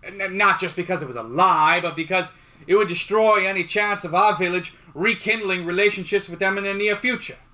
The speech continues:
And not to mention the possibility of them denying us anything at all when winter was also upon us. Even the possibility of war.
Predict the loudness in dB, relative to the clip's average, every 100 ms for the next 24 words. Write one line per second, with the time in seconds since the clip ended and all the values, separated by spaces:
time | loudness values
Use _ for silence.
0 | _ _ _ _ _ _ _ -2 0 0
1 | 0 -4 -4 0 0 0 0 0 0 -2
2 | -4 0 2 4 0 -6 -20 -4 -2 0
3 | -4 -6 -6 2 4 6 4 2 -2 -2
4 | -4 -2 2 2 0 -6 2 2 4 2
5 | 0 -6 -18 -20 _ _ _ -4 -2 -2
6 | -4 _ _ _ _ _ _ _ _ _
7 | _ _ _ _ _ _ _ _ _ _
8 | _ _ _ _ _ _ _ -12 -2 -2
9 | -2 0 2 4 0 4 6 6 4 0